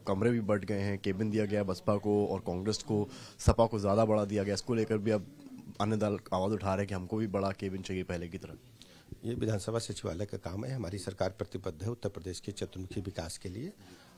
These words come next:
Speaker 2: और हर स्थिति में उत्तर प्रदेश राज्य को इंफ्रास्ट्रक्चर के मामले में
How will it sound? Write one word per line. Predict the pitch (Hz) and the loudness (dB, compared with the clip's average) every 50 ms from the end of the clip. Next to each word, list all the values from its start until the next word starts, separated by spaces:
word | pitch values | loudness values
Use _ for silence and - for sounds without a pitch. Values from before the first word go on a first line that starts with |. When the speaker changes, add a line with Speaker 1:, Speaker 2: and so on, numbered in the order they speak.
| - - - | -20 -14 -10
Speaker 2:
और | 113 113 117 117 110 113 120 120 120 120 120 120 - - - - - - - - - - _ _ - _ - - | -8 -6 -6 -6 -4 -4 -4 -2 -2 -2 -4 -6 -10 -16 -20 -20 -20 -20 -20 -20 -20 -20 _ _ -20 _ -14 -8
हर | - - 131 123 | -2 0 0 0
स्थिति | 110 - - 113 101 - | 0 -4 -6 -8 -6 -2
में | 135 139 | -2 -2
उत्तर | 131 - 120 | 0 0 -2
प्रदेश | 104 104 101 110 - - | -2 0 -2 -4 -4 -4
राज्य | 92 92 87 90 90 98 | -4 -4 -4 -4 -4 -6
को | 104 - - 135 | -4 -2 0 0
इंफ्रास्ट्रक्चर | 131 117 104 113 101 - - 101 - - 117 110 | 0 0 0 -2 -4 -2 -4 -6 -2 0 0 0
के | 107 - 117 | 0 0 0
मामले | 117 104 104 110 113 113 | 0 0 0 0 0 0
में | 110 113 113 113 127 | 0 0 -2 -2 -4